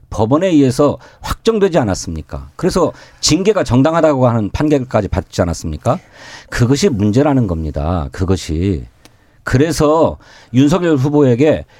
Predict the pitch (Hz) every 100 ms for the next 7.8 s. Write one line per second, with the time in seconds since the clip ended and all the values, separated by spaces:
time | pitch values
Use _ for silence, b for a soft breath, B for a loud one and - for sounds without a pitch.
0 | b - 180 202 - 139 320 185 147 131
1 | 127 131 131 127 110 62 _ _ b b
2 | b b - 156 180 131 147 180 175 127
3 | - _ - - - - 160 185 156 143
4 | 131 131 120 156 127 - 185 185 151 -
5 | 151 139 143 78 - b b b - 151
6 | 156 196 180 151 165 175 156 151 135 160
7 | - _ - 185 160 165 156 73